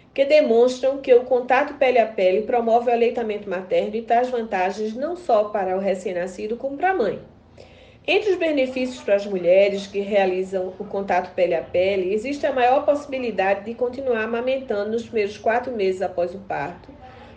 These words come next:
com taxas de amamentação exclusiva maiores. Para o recém-nascido, foi demonstrado maior estabilidade cardiorrespiratória e da temperatura corporal durante o contato pele a pele e maiores valores de glicose sérica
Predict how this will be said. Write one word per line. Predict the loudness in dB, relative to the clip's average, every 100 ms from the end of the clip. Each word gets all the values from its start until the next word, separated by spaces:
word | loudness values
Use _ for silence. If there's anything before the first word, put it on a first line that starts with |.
| -2
com | -2
taxas | 2 4 4 4 -2
de | 4
amamentação | 4 4 0 0 -2 -2 -6
exclusiva | -6 -6 -6 -6 -2
maiores. | 2 8 8 8 4 -6 -16 -20 -20 -20 -20 -20 -20 -2
Para | 4 4
o |
recém-nascido, | 6 2 2 0 0 -4 -6 -8
foi | 2 4
demonstrado | 4 2 -2 0 0 0
maior | -2 2 2
estabilidade | 4 0 0 -4 0 2 2 0 -6 -6 0
cardiorrespiratória | 2 2 0 0 0 0 -2 -2 0 2 4 2 -2
e | -2
da | -2 0
temperatura | 0 0 2 0 0 -4
corporal | -2 -4 -2 0 2 2 2 0 -6 -20 -20 -8
durante | 2 4 4
o | 2
contato | -2 2 0 0 -2
pele | 0 0
a |
pele | -2 0 0 0 -4 -10 -18 -20 -10
e | -4
maiores | 2 6 6 6 2
valores | 4 6 6 2
de |
glicose | -8 -10 2 4 4 -4
sérica | 0 6 6 6 2 0